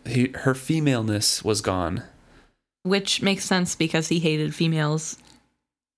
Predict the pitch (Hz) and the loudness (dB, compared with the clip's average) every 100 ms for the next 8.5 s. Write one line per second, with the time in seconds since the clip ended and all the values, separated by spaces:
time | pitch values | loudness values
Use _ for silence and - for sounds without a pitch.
0 | - - 98 - - - 151 151 156 - | -4 -2 -2 -4 -4 -2 0 0 -2 -8
1 | - _ _ _ _ _ - 180 180 170 | -20 _ _ _ _ _ 0 2 2 2
2 | 165 160 156 - 160 156 151 151 - - | 0 0 0 0 0 0 0 -4 -8 -12
3 | - _ _ _ _ 151 160 151 160 151 | -14 _ _ _ _ -2 0 0 0 0
4 | 151 160 147 143 143 139 143 147 - - | -2 -2 0 0 -2 -2 -2 -2 -6 -10
5 | - 151 - 139 143 - 143 147 147 151 | -8 -6 -4 -4 -4 -6 -4 -4 -4 -6
6 | 185 - - - 104 101 98 - - 127 | -6 -10 -16 -6 -4 -2 -2 -4 -8 -8
7 | - - - - _ _ _ _ _ 127 | -16 -20 -20 -20 _ _ _ _ _ 0
8 | 120 117 113 113 | 2 2 2 0